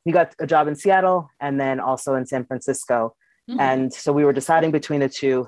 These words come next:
Speaker 1: and Wazelle, which was, had, had, had up until that point been my sponsor, then offered me a position as director of sports advocacy. So both of us had jobs in Seattle, which, um, would allow us to purchase a house. And so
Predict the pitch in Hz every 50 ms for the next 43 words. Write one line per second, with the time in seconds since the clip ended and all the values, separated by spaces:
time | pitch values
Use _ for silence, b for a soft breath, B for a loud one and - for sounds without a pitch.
0 | - _ _ - 135 135 139 139 143 143 202 202 185 170 160 151 143 143 - -
1 | - 147 139 123 - - _ _ _ - - 147 139 - - 143 131 - _ -
2 | - 147 - - 151 - 151 147 156 147 131 - - 151 139 120 139 135 135 131
3 | 127 - - 147 139 139 135 - 135 131 123 123 b b b b b b _ -
4 | 151 147 127 139 143 139 - 143 135 139 131 131 - - 127 123 127 123 - -
5 | 123 123 123 123 - - 120 123 123 120 120 117 - - - _ - 131 123 120
6 | - 139 127 123 - - 175 151 - - 135 127 127 135 - 120 - - 120 120
7 | 120 - - 139 127 127 - 170 196 202 196 175 170 - - - - - 175 165
8 | 147 175 156 156 151 139 135 143 143 135 147 143 131 135 131 127 131 127 135 127
9 | - - b b b b b b b - 139 143 135 135 131 131 127 127 131 131
10 | 131 143 143 143 139 139 139 135 131 - - - 127 - 147 139 - 147 - 156
11 | 165 214 175 135 - - - 127 123 - - 131 123 120 123